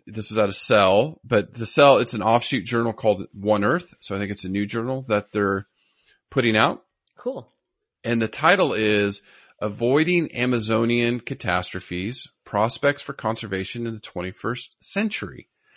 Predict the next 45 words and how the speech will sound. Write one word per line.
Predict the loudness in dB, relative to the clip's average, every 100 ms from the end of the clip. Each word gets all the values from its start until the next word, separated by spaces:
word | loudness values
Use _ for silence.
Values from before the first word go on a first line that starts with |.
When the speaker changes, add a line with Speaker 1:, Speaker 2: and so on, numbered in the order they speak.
| _ -20 -14
Speaker 2:
I |
like | -6 -6 -4
it. | -6 _ _ _ _ _ _ _
Tell | 2 4 6
Speaker 1:
Okay. | 4 2
Speaker 2:
me, | -6 -14 -16
how | -10
do | -8
we | -2
do | 4
Speaker 1:
Yes. | 6 4 -2 -6 -8 -14 -20 _ -12
Speaker 2:
this? | -4
Speaker 1:
So | 0 2
it's, | 0 -2 -6
it's, | -6 -6 -8 -10
it's | -10 -8
a | -6 -6 -8 -20 -20 _ _ _ -18
very | -2 4 6 6
interesting | 4 2 0 -2
paper. | -2 0 -2 -2
This | -4
just | -8 -8
came | -4
out | -4 -4
just | -6 -4
last | -4 -4 -6
year, | -6
a |
few | -6 -6
months | -6 -6
ago. | -4 -4 -6 _ _ _ _ _ _ _ _ _ -6
And | 2 4 6 2 -2 -20 -20 -20 _ _ -6
the | 0
major | 4 4 2 -4
threat | -4 4 4 4
to | -2
the | -2
Amazon | 0 0 0 0
right | -2 -2
now | -2 -2 -2
is | -2
this | -4 -4
new | 0 0 0
infrastructure | -2 -4 -6 -4 -4 -4 -10
program | -2 -2 -2 -4 -4 -6